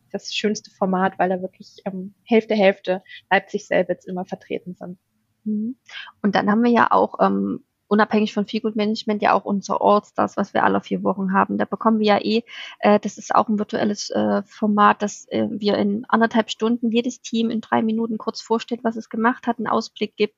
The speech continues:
Speaker 2: einen, äh, Rückblick gibt. Und so wissen wir auch immer, was die einzelnen Teams so machen. Und das ist ja ein Termin, wo wir alle zusammenkommen, unabhängig vom Standort. Und, ähm, dadurch hatten wir schon immer auch, ähm,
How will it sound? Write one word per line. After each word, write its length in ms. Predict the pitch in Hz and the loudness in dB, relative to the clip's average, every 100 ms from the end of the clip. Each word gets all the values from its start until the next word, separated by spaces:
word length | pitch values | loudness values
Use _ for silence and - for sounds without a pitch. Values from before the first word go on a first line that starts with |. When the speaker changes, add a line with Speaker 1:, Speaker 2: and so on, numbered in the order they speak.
| - | -8
Speaker 2:
einen, 240 | 226 226 - - - - | -6 -6 -10 -20 -20 -6
äh, 140 | - 202 196 - | 2 4 4 0
Rückblick 460 | 214 - - 214 - | -2 -2 0 0 2
gibt. 280 | 214 - - | 0 0 -4
Und 300 | 196 196 - | -2 -2 -2
so 280 | 208 208 214 | -2 -2 -2
wissen 260 | 269 - 285 | -2 0 2
wir 100 | - | 2
auch 160 | - | 2
immer, 180 | 247 233 | 2 2
was 140 | 240 | 0
die 160 | - - | -2 -2
einzelnen 420 | 226 233 226 220 | 0 -2 -2 -2
Teams 240 | - 220 - | -2 -6 -4
so 120 | 214 | 0
machen. 280 | 226 240 226 | 0 0 -2
Und 200 | 214 208 | -2 -4
das 100 | - | -8
ist 160 | 214 | -2
ja 100 | 214 | 0
ein 220 | - 214 | 0 -2
Termin, 260 | 214 214 220 | -2 0 0
wo 140 | 220 | 2
wir 120 | 220 - | 2 2
alle 240 | 262 285 | 2 2
zusammenkommen, 760 | - 226 233 240 254 - 240 240 - - - _ | -2 0 2 2 0 0 0 -2 -6 -20 -20 _
unabhängig 560 | 262 269 262 233 226 - | 4 4 4 2 0 -2
vom 160 | 220 220 | -4 -4
Standort. 540 | 226 214 214 - - _ | -4 -4 -4 -4 -6 _
Und, 320 | 196 196 - 202 | -6 -4 -6 -6
ähm, 320 | 196 196 202 _ - - - | -4 -6 -10 _ -20 -12 0
dadurch 320 | 185 233 - | 2 4 2
hatten 240 | 220 - 208 | 2 2 0
wir 100 | 208 | 0
schon 160 | - | -4
immer 380 | - 220 214 - | -2 2 4 4
auch, 220 | 165 - - | 0 0 -2
ähm, 400 | 190 185 190 | -2 -2 -6